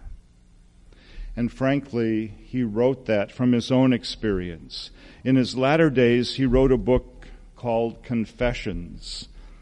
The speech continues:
It was an autobiography of sorts. He shares that he had rejected Christianity as a child, so he left the university and entered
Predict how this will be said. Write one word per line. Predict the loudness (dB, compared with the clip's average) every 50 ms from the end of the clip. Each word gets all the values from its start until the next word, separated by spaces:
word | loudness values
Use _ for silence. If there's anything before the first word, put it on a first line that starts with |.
| -20 -14 -8
It | -4
was | -2 -2 -2 0 0
an | -2 0
autobiography | 0 0 0 2 2 2 2 2 2 2 2 2 2 2 0 0 0 -2 -2 -2 -2 -4 -2
of | -2 -4 -6
sorts. | -8 -6 -4 -2 -2 -2 -4 -6 -10 -10 -10 -10 -12 -12 -18 -20 -20 -12 -8
He | -6 -6
shares | -4 0 2 4 4 4 4 2 0 0
that | 2 0 0 0
he | 0 0 0
had | 0 0
rejected | 0 0 -2 -2 -2 -2 0 0 0 0 -2 -6 -4 -4 -4 -4 -4
Christianity | -8 -6 -8 -6 -8 -8 -6 -4 -2 -2 0 0 -2 -4 -4 -4 -2 0 0
as | 0 0 -2 -4
a | -8 -10
child, | -8 -6 -4 -4 -2 0 0 0 2 2 0 0 -4 -8 -18 -20 -20 -20 -18 -18 -16 -16 -14 -14
so | -8 -4 -2 -2 0
he | 2 0 2
left | 2 2 2 2 0 -2 -4
the | 0 2
university | 2 4 4 2 2 2 2 0 0 0 -2 -2 0 0 0
and | 0 -2 -4
entered | -4 -4 -4 -4 -4 -4 -4 -4 -2 -2 -2 -4 -4 -8 -12